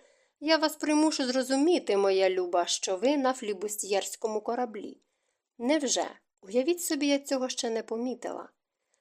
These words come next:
Погляд маркіза де Скринвіля блиснув сталлю та блискавицею.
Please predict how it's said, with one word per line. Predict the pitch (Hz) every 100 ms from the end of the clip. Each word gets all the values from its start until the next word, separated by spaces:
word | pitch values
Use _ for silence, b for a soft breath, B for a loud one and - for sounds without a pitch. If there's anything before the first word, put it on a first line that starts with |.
| _ _
Погляд | 320 359 381
маркіза | 339 320 311 - 262
де | 240
Скринвіля | 254 - 214 208 196 302 330
блиснув | 233 233 247 - 220 208
сталлю | - - 247 285 277
та | 285 233
блискавицею. | 220 208 220 - 214 220 226 - - -